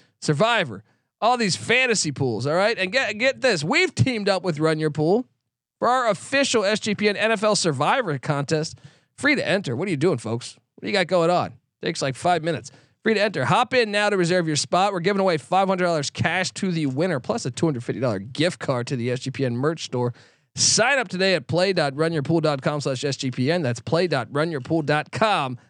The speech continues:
slash S G P N. All right, we are back talking Wyoming Cowboy football, and it is interesting. Let's talk about what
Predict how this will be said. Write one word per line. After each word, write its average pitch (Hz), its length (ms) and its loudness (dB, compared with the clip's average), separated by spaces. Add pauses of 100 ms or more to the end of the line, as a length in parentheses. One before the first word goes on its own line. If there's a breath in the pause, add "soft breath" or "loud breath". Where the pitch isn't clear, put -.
slash 131 440 -2 (260 loud breath)
S 147 340 0 (220 soft breath)
G 160 380 0 (240 soft breath)
P 170 320 2 (280 soft breath)
N. 190 320 2 (280 soft breath)
All 233 320 4
right, 196 340 2
we 208 220 0
are 185 160 2
back 202 480 -2
talking 214 560 0 (100)
Wyoming 202 680 2
Cowboy 180 500 2
football, 139 640 0 (100)
and 160 420 2
it 196 240 2
is 190 200 2
interesting. 151 880 0 (1500)
Let's 262 280 0
talk 262 280 2
about 220 320 2
what 175 240 0